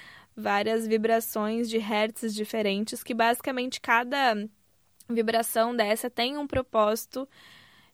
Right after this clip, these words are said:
diferente. E eu, e eu tô viciada em colocar todo,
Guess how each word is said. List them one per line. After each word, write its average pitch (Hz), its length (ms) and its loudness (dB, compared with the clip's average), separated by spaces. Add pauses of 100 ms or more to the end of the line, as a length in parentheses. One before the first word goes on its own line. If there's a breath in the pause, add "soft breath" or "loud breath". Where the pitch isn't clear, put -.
diferente. 208 800 -2
E 226 80 -2
eu, 214 240 2
e 220 100 -2
eu 214 140 4
tô 220 160 0
viciada 220 560 0
em 202 140 -2
colocar 202 420 -4
todo, 208 320 -6